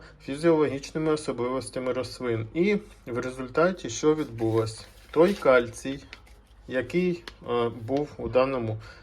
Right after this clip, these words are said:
добриві, п'ять відсотків, він зв'язав фосфор не тільки у воді, а зв'язав фосфор іще у субстраті.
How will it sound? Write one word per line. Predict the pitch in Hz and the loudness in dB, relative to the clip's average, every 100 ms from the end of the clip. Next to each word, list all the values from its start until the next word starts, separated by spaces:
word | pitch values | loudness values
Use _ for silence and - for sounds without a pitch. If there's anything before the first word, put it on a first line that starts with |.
| - 113 | -16 -2
добриві, | 110 110 113 131 151 | 2 2 2 0 -2
п'ять | 151 139 123 117 | 0 0 0 -2
відсотків, | 113 - 113 110 - 165 - - - - - - - - - - - - - - | -6 -4 -4 -4 -6 -6 -6 -18 -20 -20 -16 -14 -14 -20 -20 -20 -20 -20 -20 -12
він | 131 202 233 | 2 6 6
зв'язав | 165 139 127 143 180 190 | 4 0 2 4 4 4
фосфор | - 185 151 117 - 117 110 | -2 4 6 6 0 0 0
не | 120 135 | 0 -2
тільки | 196 220 208 165 | -2 -4 2 2
у | 131 | 4
воді, | 120 113 113 117 - | 2 0 -4 -4 -2
а | 123 | -2
зв'язав | 123 135 131 170 196 | 0 -2 4 4 2
фосфор | - 156 175 - 151 | 0 0 0 0 -2
іще | 127 - 151 | -2 -6 -2
у | 151 127 135 | -2 -2 -4
субстраті. | - 147 - 131 123 107 - 113 | -6 -10 -10 2 4 4 -2 -10